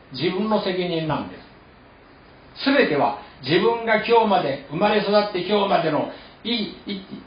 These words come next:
心に思ってきたこと、口で言ってきたこと、やってきたことの全ての結果が今の自分を作っとるんです。ね、そういうもんなんですね。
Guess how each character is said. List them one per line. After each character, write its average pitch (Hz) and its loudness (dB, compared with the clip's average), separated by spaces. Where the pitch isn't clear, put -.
心 208 2
に 208 4
思 202 2
っ - -12
て 196 0
き 196 0
た 190 0
こ 190 0
と、 196 -2
口 202 -6
で 208 6
言 - -8
っ - -8
て 208 -4
き 202 -4
た 196 2
こ 196 0
と、 196 -2
や 190 2
っ - -16
て 214 -6
き 208 -4
た 208 4
こ 196 0
と 196 2
の 165 0
全 277 4
て 185 2
の 160 0
結 175 -4
果 208 2
が 190 4
今 202 4
の 208 2
自 151 -2
分 160 -2
を 147 -2
作 - -6
っ - -8
と 101 -8
る 95 -8
ん 85 -12
で - -18
す。 - -20
ね、 202 -10
そ 208 4
う - 4
い 208 4
う 202 4
も 185 2
ん 127 0
な - -4
ん - -10
で - -16
す - -16
ね。 247 -4